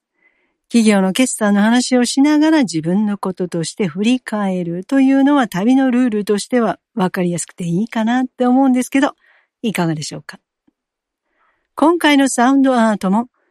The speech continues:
二千二十年上半期最後の放送です。おかげさまで来期下半期も継続させていただけることになりました。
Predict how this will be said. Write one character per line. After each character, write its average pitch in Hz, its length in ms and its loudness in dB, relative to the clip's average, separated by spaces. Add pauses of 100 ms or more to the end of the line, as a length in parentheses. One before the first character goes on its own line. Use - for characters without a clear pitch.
(160)
二 190 120 2
千 254 320 2
二 175 140 2
十 226 200 0
年 160 220 0
上 254 340 0
半 254 300 0
期 - 180 -6
最 254 380 2
後 285 160 2
の 302 140 2
放 175 260 -4
送 180 240 -6
で 165 140 -8
す。 - 180 -18 (640)
お 185 100 -4
か 233 100 0
げ 233 120 -2
さ 208 120 -2
ま 190 100 0
で 185 160 0
来 180 300 -2
期 - 340 -8
下 254 320 0
半 240 300 -2
期 240 140 -4
も 247 140 2
継 180 260 -4
続 208 260 -8
さ 196 140 -6
せ 196 140 -8
て 226 120 0
い 196 80 -2
た 202 120 -4
だ 226 100 -2
け 226 100 -2
る 220 80 -2
こ 226 100 -4
と 254 140 0
に 254 140 2
な 151 120 -2
り 156 140 -2
ま 160 100 -4
し - 200 -10
た。 - 180 -8